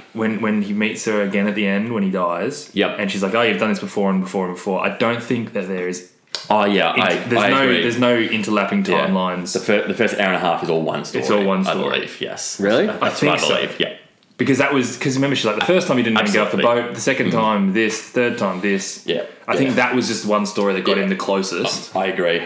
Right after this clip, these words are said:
Speaker 3: with
Speaker 1: And that was the
Speaker 3: one.
Speaker 1: only story that got him to being able to use that machine that his dad had created to send him back there. And that's the only reason that he could communicate with her the way he did,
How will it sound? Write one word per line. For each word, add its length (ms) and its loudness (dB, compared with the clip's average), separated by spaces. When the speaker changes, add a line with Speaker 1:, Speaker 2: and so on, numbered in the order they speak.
Speaker 3:
with 100 -6
Speaker 1:
And 120 0
that 120 2
was 140 2
the 60 2
Speaker 3:
one. 120 2
Speaker 1:
only 160 2
story 340 2
that 140 0
got 220 0
him 240 0
to 100 -4
being 220 2
able 140 0
to 40 2
use 400 0
that 220 -2
machine 640 0
that 180 -4
his 140 -6
dad 220 0
had 140 -2
created 720 0
to 80 0
send 380 2
him 120 2
back 260 0
there. 200 0
And 100 2
that's 120 -2
the 80 2
only 140 2
reason 320 0
that 120 -2
he 100 0
could 200 -2
communicate 440 0
with 80 0
her 100 0
the 80 -2
way 160 -2
he 60 -6
did, 320 -4